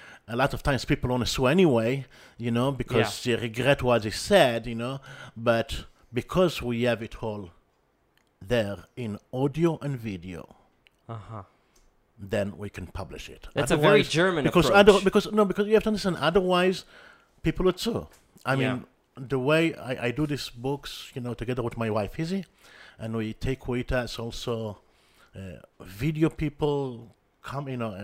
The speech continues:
Speaker 1: uh, sound people, whatever. We, we come with a crew.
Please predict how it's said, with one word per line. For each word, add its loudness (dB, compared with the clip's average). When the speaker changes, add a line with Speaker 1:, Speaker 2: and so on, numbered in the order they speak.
Speaker 1:
uh, -18
sound -4
people, -8
whatever. -6
We, -4
we 2
come 2
with 6
a 4
crew. 6